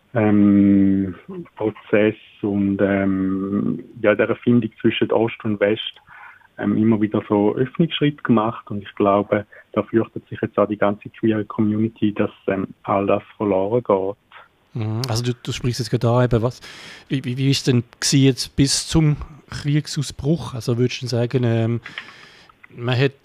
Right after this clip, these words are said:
Speaker 2: doch wenigstens, also es ist, glaub ich, nicht strafbar gsi beispielsweise, also nicht verboten, gleichgeschlechtliche, äh, Liebe, aber man hat ja gerade auch in der Vergangenheit,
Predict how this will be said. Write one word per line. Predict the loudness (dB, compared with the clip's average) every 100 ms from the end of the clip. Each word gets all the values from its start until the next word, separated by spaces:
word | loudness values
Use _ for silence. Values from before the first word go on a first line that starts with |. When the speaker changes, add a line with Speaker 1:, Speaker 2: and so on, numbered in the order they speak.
| -4
Speaker 2:
doch | -4 -4 -6 -2
wenigstens, | 0 -2 -6 -6 -4
also | 0
es | 0
ist, | -2 -2
glaub | -2
ich, | 0
nicht | -2 -2
strafbar | 0 0 0 -2 -2
gsi | -4
beispielsweise, | -4 -4 -4 -6 -6
also | -4
nicht | -4 -4
verboten, | -8 -8 -8 -6 -8 -8 _ _ _ _
gleichgeschlechtliche, | -10 -10 -4 -4 -4 -8 -8 -6 -4
äh, | -6 -6
Liebe, | -4 -4 -4 -4
aber | -2 0
man | 0 0
hat | 0 -4
ja | -6 -10
gerade | -8 -6 -4 -2
auch | 0 0 0
in | -4 -10 -14 -16 -16
der | -16
Vergangenheit, | -14 -6 -4 -2 0 0 -2